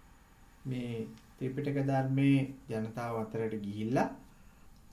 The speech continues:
යම් කතිකාවතක් ඇති වෙලා තියෙනවා. අලුතෙන් ධර්ම දේශනා ත්‍රිපිටක ධර්මයේ ඇසුරෙන් සහ තමන්ගේ මතවාද ඇසුරෙන් ප්‍රකාශ වෙනවා.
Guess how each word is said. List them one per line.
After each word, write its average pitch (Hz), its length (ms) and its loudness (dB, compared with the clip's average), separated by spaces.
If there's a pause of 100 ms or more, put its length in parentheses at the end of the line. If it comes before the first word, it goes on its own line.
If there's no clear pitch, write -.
(680)
යම් 139 220 10
කතිකාවතක් 147 840 4
ඇති 127 200 2
වෙලා 120 180 2
තියෙනවා. 143 400 0 (1120)
අලුතෙන් 131 440 2
ධර්ම 113 280 2
දේශනා 113 560 0 (320)
ත්‍රිපිටක 117 440 -4
ධර්මයේ 110 380 0
ඇසුරෙන් 113 380 -4
සහ 113 200 -6
තමන්ගේ 110 400 -2
මතවාද 107 440 -4
ඇසුරෙන් 107 440 0
ප්‍රකාශ 123 460 -2
වෙනවා. 156 340 0